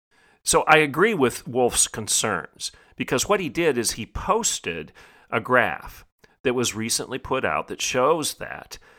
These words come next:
from two thousand and fourteen to thu-, two thousand and twenty-two, the percentage of the U S population that is now identifying as L G B T Q is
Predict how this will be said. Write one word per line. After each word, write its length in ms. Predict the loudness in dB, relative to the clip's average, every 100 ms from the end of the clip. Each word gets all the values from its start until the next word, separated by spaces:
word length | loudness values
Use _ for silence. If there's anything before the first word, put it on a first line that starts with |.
| _
from 220 | -10 -8
two 200 | -6 -6
thousand 440 | -2 2 2 2 -2
and 160 | -6
fourteen 1000 | -8 -2 0 0 -2 -10 -8 -8 -12 -20 _ _ _ _
to 120 | -10
thu-, 320 | -8 -4 -4 -4
two 240 | -6 -6
thousand 480 | 0 0 2 -2 -6
and 200 | -10 -10
twenty-two, 1120 | -6 -6 -6 -10 -12 -12 -8 -4 -4 -6 -14 _ _ _ _
the 80 | -8
percentage 640 | -4 -2 0 0 0 -2
of 120 | -6 -6
the 100 | -6
U 240 | -4 -2
S 140 | -2
population 1040 | -4 -2 -2 -2 -4 -2 -2 -4 -8 -10 -20 _ _ _
that 160 | 0 0
is 180 | -2
now 300 | 0 0 0 -2
identifying 1040 | -6 -4 -6 -6 -10 -8 -10 -10 -18 -20 _ -20 _ _ -2
as 600 | 2 4 2 2 0 0 _
L 140 | 2 2
G 140 | 0
B 160 | -6 -4
T 220 | -6 -8
Q 580 | -6 -2 -2 -2 -8 -18 _ _ _ _ _
is 500 | 4 6 4 0